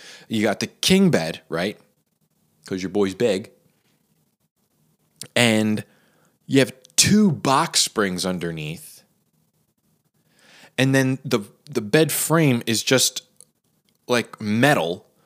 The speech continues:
These, these little metal guards and little feet on them.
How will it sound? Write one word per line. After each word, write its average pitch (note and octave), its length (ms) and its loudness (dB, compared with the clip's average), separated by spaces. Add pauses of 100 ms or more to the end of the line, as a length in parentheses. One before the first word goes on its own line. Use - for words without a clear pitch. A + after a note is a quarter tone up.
(580)
These, A2 280 -4
these A#2 280 -8
little B2+ 140 2
metal A2+ 600 0 (200)
guards F#2 680 -2 (100)
and G#2+ 180 -2
little A#2 180 0
feet - 400 -6
on C2 260 -8
them. - 200 -20